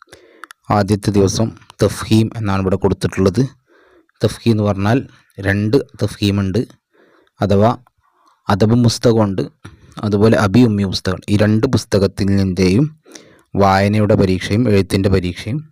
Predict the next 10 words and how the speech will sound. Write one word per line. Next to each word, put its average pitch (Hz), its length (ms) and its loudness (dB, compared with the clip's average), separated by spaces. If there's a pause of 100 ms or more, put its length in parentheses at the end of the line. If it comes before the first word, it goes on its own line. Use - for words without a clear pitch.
(180)
ഉണ്ടാകും. 92 360 -4 (840)
വായിക്കാനുള്ള 113 580 0
ചോദ്യം 104 220 0
ഉണ്ടാവും, 113 280 2 (560)
എഴുതാനുള്ള 101 440 0
ചോദ്യം 92 220 0
ഉണ്ടാവും. - 220 -12 (920)
ഇരുപത്തിയെട്ട് 113 720 2 (560)
ദുറൂസ് 101 440 2 (1700)
ബുധനാഴ്ച, 98 480 0